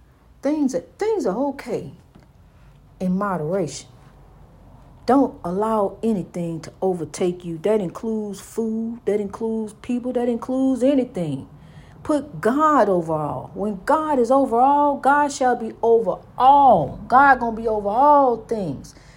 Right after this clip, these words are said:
Because there is nothing greater in this world, nothing greater, no greater feeling than God. So take to the sky on a natural high,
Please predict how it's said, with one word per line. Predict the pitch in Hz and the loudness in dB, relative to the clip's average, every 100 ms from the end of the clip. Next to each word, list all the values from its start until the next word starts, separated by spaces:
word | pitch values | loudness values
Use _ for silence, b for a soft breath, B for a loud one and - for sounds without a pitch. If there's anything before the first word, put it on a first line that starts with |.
| b | b
Because | 190 247 214 | -2 2 2
there | 254 254 | 4 2
is | 190 185 | 0 0
nothing | 247 262 262 233 | -2 -2 -2 0
greater | 240 247 240 | 4 4 2
in | - 247 247 | -2 0 2
this | 247 247 | 2 0
world, | 185 208 180 170 180 | -2 0 2 0 -2
nothing | 208 240 220 185 | -2 -2 -4 -4
greater, | 196 240 185 | 0 2 2
no | 208 262 | 2 0
greater | 233 247 240 175 | 4 4 4 0
feeling | - - 302 254 131 - - | -6 -8 0 0 0 -8 -8
than | 190 214 220 | -4 -2 -2
God. | 196 208 151 135 - B B | 4 4 4 -4 -12 B B
So | - 202 190 | -4 -2 0
take | - 320 320 320 | 0 0 0 -2
to | 262 | -4
the | 185 | -4
sky | 170 - 247 254 269 262 | -8 -2 4 6 6 2
on | 220 185 | -2 -2
a | 156 | -4
natural | 151 226 285 254 - 170 156 | -4 0 0 0 -2 0 0
high, | 165 185 143 120 | 2 0 0 -2